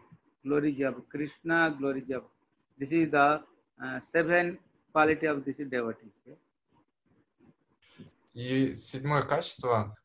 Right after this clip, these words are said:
Speaker 2: намаганы ручи, а, это, ну, как бы тоже вкус к повторению харинампов и прославлению, э, Господа. А, трудно понять, какие между ними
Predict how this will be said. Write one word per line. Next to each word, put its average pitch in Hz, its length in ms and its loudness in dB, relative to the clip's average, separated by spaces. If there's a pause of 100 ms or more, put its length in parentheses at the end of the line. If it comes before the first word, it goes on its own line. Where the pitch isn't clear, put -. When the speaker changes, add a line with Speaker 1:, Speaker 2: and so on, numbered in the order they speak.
Speaker 2:
намаганы 120 760 0
ручи, 107 480 -4 (280)
а, 104 600 2 (1120)
это, 135 420 -2
ну, 147 200 -4
как 135 200 2
бы 131 100 4
тоже 139 400 6
вкус 143 720 -2
к 110 460 2
повторению 123 480 -2
харинампов 120 840 -2
и 110 340 -4
прославлению, 113 1080 -4
э, 104 500 0
Господа. 107 800 -2 (480)
А, 104 680 0 (100)
трудно 139 380 2
понять, 120 460 -4
какие 120 360 -12
между 113 320 -4
ними 117 300 -2